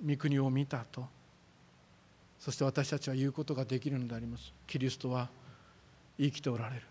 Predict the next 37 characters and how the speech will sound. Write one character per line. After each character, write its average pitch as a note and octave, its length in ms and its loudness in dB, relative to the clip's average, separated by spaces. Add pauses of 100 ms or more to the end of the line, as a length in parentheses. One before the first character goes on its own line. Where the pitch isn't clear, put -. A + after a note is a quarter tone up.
と。 - 80 -20 (1600)
キ - 140 -8
リ C3 100 2
ス - 80 -4
ト E3 140 0
は F3+ 220 0 (680)
生 D3 100 2
き C#3+ 100 -4
て E3 80 -2
お D3 60 0
ら D3 100 -4
れ D3+ 60 -4
る。 C#3+ 80 -6 (1000)
こ - 120 2
の E3 80 6
世 E3+ 100 6
が E3 80 6
こ E3 120 0
れ E3 100 6
か F3+ 120 4
ら F3+ 80 6
ど G3 180 2
ん A#3 80 2
だ G#3+ 100 4
け D3 120 0
暗 F3+ 220 8
く - 100 4
な C#3+ 120 6
っ D3 40 2
て D3 160 0
い - 20 4
っ B2+ 40 2
た C3+ 160 -2
と C3 120 0
し - 80 -4
て - 80 -2
も、 B2+ 200 0